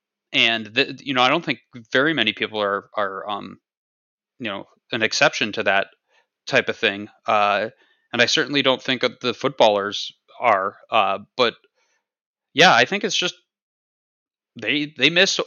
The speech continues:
they miss Ole. He let 'em, he let 'em be a little bit, uh,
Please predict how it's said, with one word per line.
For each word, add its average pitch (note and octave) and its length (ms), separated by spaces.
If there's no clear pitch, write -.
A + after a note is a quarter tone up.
they D#3+ 140
miss G3 240
Ole. F#3 240
He C3 140
let E3 200
'em, E3 160
he E3 140
let E3+ 180
'em E3 200
be E3+ 160
a E3+ 60
little E3+ 200
bit, E3+ 260
uh, D#3+ 280